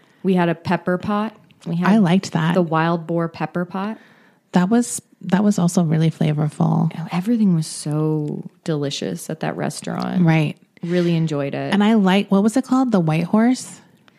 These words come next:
Speaker 1: The White Horse Saloon.
Speaker 2: That was fun.
Speaker 1: That was like a real cowboy bar.
Speaker 2: It was very, I would, I wish they had a place like that here. It
Speaker 1: I
Speaker 2: would be so
Speaker 1: know.
Speaker 2: fun to go to.
Speaker 1: That was like,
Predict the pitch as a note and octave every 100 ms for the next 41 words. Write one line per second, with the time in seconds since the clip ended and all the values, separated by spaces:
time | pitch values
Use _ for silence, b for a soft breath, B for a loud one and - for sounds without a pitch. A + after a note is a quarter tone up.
0 | b b b - G#3+ G3 A3+ A#3 A3 G#3+
1 | - F#3+ F3 E3+ D3+ D3 D#3+ E3+ G3+ -
2 | G#3 C#4 - D#3 D#3+ D3+ D3+ D#3 - F#3+
3 | C4 D4+ D#4 D4 F3 E3 F3 E3 - D3+
4 | D#3 C3 C3+ - F#2 C#2 F#3+ G3 b b
5 | b _ _ _ G3 A#3 B3 - - _
6 | _ - E3+ D#3+ E3+ E3 F3+ F#3+ G3 G3
7 | G3 G3 - _ - G3+ A#3 F#3 G3+ G#3+
8 | D4+ C4 G3+ F3+ F3+ E3+ E3+ D#3 D#3 D#3+
9 | D#3+ E3 - _ F#3 F#3+ A3 F3 F3+ F3+
10 | F3 F3 D#3 D3+ F3+ - E2 - F3 A3+
11 | C4+ C4+ C#4 B3+ B3 A#3+ _